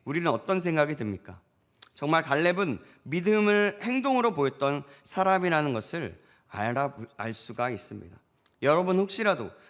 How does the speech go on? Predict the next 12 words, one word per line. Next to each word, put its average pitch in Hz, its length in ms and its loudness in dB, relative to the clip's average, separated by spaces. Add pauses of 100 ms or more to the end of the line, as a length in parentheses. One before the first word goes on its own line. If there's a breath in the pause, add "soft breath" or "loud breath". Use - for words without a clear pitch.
(120)
하나님의 254 480 4
나라를 165 340 4
위해서 131 460 -4 (160 loud breath)
값을 - 420 -2
치르거나 175 680 -2 (320 soft breath)
헌신하여 208 640 2
희생해 226 400 0
본 185 160 -2
적이 139 440 -4 (240 soft breath)
언제쯤이십니까? 127 1400 -6 (840)
사랑하는 175 300 2
여러분, 127 380 -2